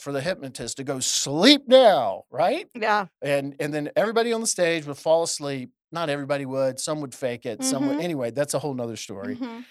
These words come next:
Speaker 1: And, but it, he had been coming for so long that were, there were two gentlemen in the audience who we would have to put, but they would have to put bouncers next to because they would fall out of their chairs
Speaker 2: Oh.
Speaker 1: 'cause they had been,
Speaker 2: Yeah.
Speaker 1: they had been successfully knocked out in years past.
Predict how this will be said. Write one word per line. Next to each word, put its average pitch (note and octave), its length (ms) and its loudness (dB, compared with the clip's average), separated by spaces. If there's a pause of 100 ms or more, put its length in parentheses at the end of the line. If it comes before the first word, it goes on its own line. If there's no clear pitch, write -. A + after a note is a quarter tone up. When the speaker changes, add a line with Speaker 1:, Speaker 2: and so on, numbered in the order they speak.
(180)
Speaker 1:
And, E3 300 -2
but D3+ 280 6
it, D#3+ 200 -4
he A3 160 0
had A#3+ 80 0
been G3+ 160 -4
coming F#3 280 -4
for C3+ 140 -10
so F3+ 260 2
long D#3+ 540 -2
that A#2+ 140 -10
were, C3+ 140 -8
there C#3 180 -6
were C3 140 -8
two A3+ 400 -6
gentlemen C#3+ 680 -6 (600)
in D#3 240 -6
the B2+ 160 -4
audience G3 560 -2
who D3 100 -4
we D3+ 100 -4
would D#3 160 -8
have D3 240 -2
to C3+ 60 -14
put, C3+ 260 -4 (180)
but B2+ 220 -4
they D#3 120 -2
would F3 140 -8
have D3 120 -2
to - 60 -20
put G#2+ 180 -10
bouncers D#3 480 -4
next A#2 320 -10
to G2+ 320 -12 (580)
because C#3+ 260 -4
they E3+ 120 2
would D#3+ 160 -6
fall F3+ 400 -2
out D3+ 140 0
of C#3+ 60 -6
their B2+ 140 -8
chairs A3 480 -8
Speaker 2:
Oh. C4+ 420 2
Speaker 1:
'cause C#3+ 200 0
they D3 200 2
had C#3 240 0
been, D#3 120 -2
Speaker 2:
Yeah. E4 340 -2
Speaker 1:
they E3+ 160 4
had D#3 220 2
been D3 160 -8
successfully C#3 680 -4
knocked C#3 300 -8
out C3+ 200 -4
in A#2+ 140 -10
years B2 260 -10
past. A2+ 600 -4